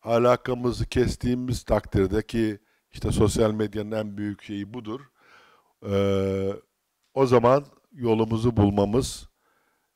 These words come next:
her gün biraz daha zorlaşır ve bir gün imkansızlaşır. Onun için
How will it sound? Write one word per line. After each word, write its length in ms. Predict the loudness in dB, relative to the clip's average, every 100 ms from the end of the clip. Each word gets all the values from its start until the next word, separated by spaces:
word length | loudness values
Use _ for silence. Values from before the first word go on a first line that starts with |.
| _ _ _
her 240 | 0 2 4
gün 260 | 2 2
biraz 300 | 6 6 6
daha 160 | 4 6
zorlaşır 560 | 8 6 6 0 0
ve 160 | -2 -4
bir 100 | -8
gün 180 | -14 -14
imkansızlaşır. 1080 | -18 -14 -10 -8 -10 -12 -12 -12 -12 -18 -20 _ _ _ _ _ _ _ _ _ _ _ _ _ -12
Onun 180 | -10 -8
için 340 | -8 -10 -14